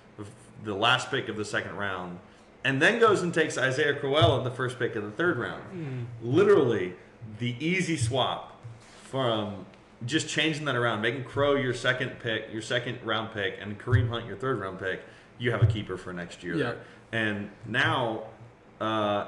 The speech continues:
Speaker 1: your keeper selections aren't as good as what you <laughs> thought they were.
Speaker 3: By not as good, you mean I have none.
Speaker 1: <laughs>
Speaker 3: Current-,
Speaker 2: I mean
Speaker 3: currently, my best option is keeping, uh, a kicker as a free agent. So
Speaker 1: Yeah, I mean, he was a kicker who outscored a lot of players.
Speaker 3: Yeah,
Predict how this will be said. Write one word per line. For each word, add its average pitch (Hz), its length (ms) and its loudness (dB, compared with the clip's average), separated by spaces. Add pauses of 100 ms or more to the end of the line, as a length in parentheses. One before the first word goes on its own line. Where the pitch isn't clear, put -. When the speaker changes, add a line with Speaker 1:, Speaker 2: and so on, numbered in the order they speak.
Speaker 1:
your 120 120 -2
keeper 156 320 -4
selections 110 480 -4
aren't 143 220 0
as 156 100 2
good 175 200 4
as 123 180 2
what 131 140 -2
you 143 80 -4
<laughs> - 0 -
thought - 340 0
they 131 260 0
were. 95 320 -4 (140)
Speaker 3:
By 151 180 4
not 147 220 4
as 139 120 4
good, 135 200 2
you 139 100 4
mean 127 320 2
I 151 120 0
have 147 260 4
none. - 420 4
Speaker 1:
<laughs> - 1080 -6 (320)
Speaker 3:
Current-, 233 280 8
Speaker 2:
I - 40 2
mean - 80 0
Speaker 3:
currently, 185 360 8
my 160 160 6
best 143 300 4
option 131 400 0
is 123 220 -4
keeping, 131 540 -2
uh, 123 280 -6
a 127 60 -6
kicker 120 560 -4
as 123 100 -8
a 117 40 -10
free 123 260 -6
agent. 110 260 -10 (140)
So - 180 -6
Speaker 1:
Yeah, 156 280 8
I 139 100 2
mean, 147 160 4
he 175 80 4
was 226 240 6
a - 40 8
kicker 165 320 4
who 151 60 2
outscored 135 380 2
a - 20 0
lot 95 240 -2
of - 60 -10
players. 170 120 2
Speaker 3:
Yeah, - 240 4